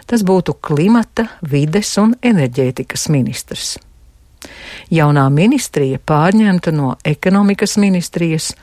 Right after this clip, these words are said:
un vides aizsardzības un reģionālās attīstības ministrijas, ar enerģētiku un klimatu saistītās jomas.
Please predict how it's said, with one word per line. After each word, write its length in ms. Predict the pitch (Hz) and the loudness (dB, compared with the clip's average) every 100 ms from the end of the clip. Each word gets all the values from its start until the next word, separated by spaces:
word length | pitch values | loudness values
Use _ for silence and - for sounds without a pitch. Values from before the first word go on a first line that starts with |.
| _ _ _ | _ _ _
un 140 | 247 226 | 0 2
vides 360 | 165 131 120 | 2 0 -2
aizsardzības 800 | 151 143 - 127 139 131 139 127 151 | 0 0 -2 -2 0 -2 -2 -4 -2
un 160 | 127 | 0
reģionālās 720 | 127 139 196 208 202 190 180 208 | 0 0 2 2 2 2 0 -2
attīstības 720 | 208 175 165 - 165 151 - | -4 -4 -4 -2 -2 -2 -2
ministrijas, 680 | 190 160 - 165 156 151 - - - - - - | 0 0 -2 -4 -2 -4 -8 -12 -20 -20 -20 -10
ar 260 | - 147 151 | -2 -2 -2
enerģētiku 1000 | - 214 254 208 165 180 175 175 - 196 | 0 2 4 2 2 0 0 -4 -2 0
un 100 | 214 - | 0 -2
klimatu 600 | - - 208 165 127 - | -6 -2 2 2 -2 -6
saistītās 800 | 131 131 123 - 123 - 127 - | -6 -4 -4 -4 -6 -6 -6 -4
jomas. 540 | 139 135 131 123 - | -2 0 -2 -2 -6